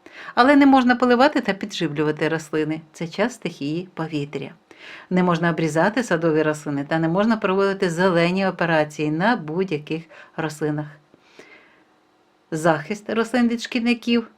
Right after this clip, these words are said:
та хвороб проводимо біопрепаратами. Двадцять дев'яте січня, сприятливий час для різних заготівель.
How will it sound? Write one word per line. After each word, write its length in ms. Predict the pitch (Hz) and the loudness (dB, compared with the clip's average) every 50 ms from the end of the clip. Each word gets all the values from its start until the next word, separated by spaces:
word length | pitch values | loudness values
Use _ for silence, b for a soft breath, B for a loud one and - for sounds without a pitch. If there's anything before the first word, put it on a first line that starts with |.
| _ _ _ | _ _ _
та 140 | - 220 214 | -2 -2 -2
хвороб 440 | - 214 214 214 220 220 214 214 | -2 0 0 0 2 0 -2 -4
проводимо 680 | - - 151 143 143 160 160 165 190 196 214 220 220 - - | -6 -4 -4 -2 0 0 0 0 0 -2 -2 -4 -6 -10 -14
біопрепаратами. 1040 | 180 160 147 160 165 165 170 165 - 156 151 147 147 139 135 139 139 - 143 147 143 - _ _ _ _ _ _ _ B B B B B B B B - | -10 -4 -2 0 0 0 -2 -4 -6 -12 -6 -6 -4 -4 -4 -8 -8 -8 -8 -8 -10 -12 _ _ _ _ _ _ _ B B B B B B B B -4
Двадцять 400 | 208 269 294 330 320 330 311 269 | 0 4 4 4 4 4 4 4
дев'яте 320 | 277 233 233 233 233 247 | 6 6 4 4 4 0
січня, 520 | 233 - - 180 170 - - 175 160 170 170 | -6 -2 -4 -4 -4 -4 -8 -10 -10 -10 -10
сприятливий 640 | - - - 147 143 143 165 - - 254 262 269 | -14 -10 -6 -2 0 0 0 0 0 -2 -2 -2
час 240 | 262 - 277 269 262 262 - | -2 0 -2 -2 -2 -4 -8
для 200 | 147 139 135 139 | -6 -6 -4 -4
різних 400 | 143 165 208 240 233 - 214 214 - - - - | -4 -2 -2 -2 -2 -4 -6 -6 -8 -12 -20 -14
заготівель. 600 | 151 170 156 147 160 151 151 - 151 143 135 135 | -8 -8 -8 -6 -8 -12 -12 -12 -12 -12 -12 -12